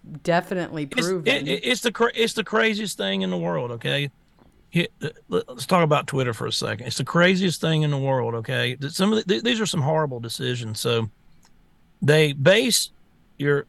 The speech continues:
Speaker 2: they, they, they, they, you know, they give, they took forty people on Twitter. They already told them what was gonna happen. They gave them these big checks. They all come out on the same day. "Look at my check. This is great." You, and then every one of their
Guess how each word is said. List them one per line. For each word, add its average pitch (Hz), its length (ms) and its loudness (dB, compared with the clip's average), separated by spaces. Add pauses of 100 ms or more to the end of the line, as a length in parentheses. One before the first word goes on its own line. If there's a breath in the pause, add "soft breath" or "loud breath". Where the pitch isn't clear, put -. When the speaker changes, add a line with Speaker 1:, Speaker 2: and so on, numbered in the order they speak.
Speaker 2:
they, 139 200 0
they, 131 200 -2
they, 143 340 -2
they, 143 220 -2
you 131 100 -4
know, 120 220 -4 (220)
they 139 120 2
give, 165 460 4 (560)
they 180 120 6
took 214 300 4 (100)
forty 214 340 6
people 170 360 2
on 143 180 0
Twitter. 135 440 2
They 120 100 2
already 165 400 4
told 160 240 2
them 160 80 2
what 156 140 -2
was 151 100 -8
gonna 143 220 -2
happen. 120 340 0
They 117 120 -2
gave 131 200 0
them 160 100 2
these 160 180 2
big 147 260 -2
checks. 113 480 -2 (320 loud breath)
They - 100 -4
all 196 300 4
come 190 180 0
out 180 140 4
on 156 80 2
the 131 60 -4
same 165 280 2
day. 156 160 2
"Look 262 180 2
at 311 80 -4
my 285 160 -2
check. 262 460 -2 (300 loud breath)
This 277 220 0
is 208 100 -6
great." 254 480 2
You, 196 240 0
and 160 100 -2
then 165 200 0 (200)
every 220 300 4
one 208 240 2
of 156 100 2
their 139 360 -2